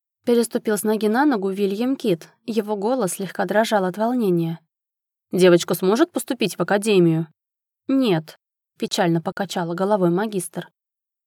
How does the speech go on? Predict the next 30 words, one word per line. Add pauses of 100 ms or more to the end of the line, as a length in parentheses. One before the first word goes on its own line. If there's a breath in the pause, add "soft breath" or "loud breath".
«Как
я
уже
говорила,
я
просто
не
смогу
провернуть
такое. (380)
Совет
архимагов
может
даже
сместить
меня
с
должности
за
подобное. (320)
Прости,
Вил, (120)
но
я
не
могу
пойти
на
такой
риск.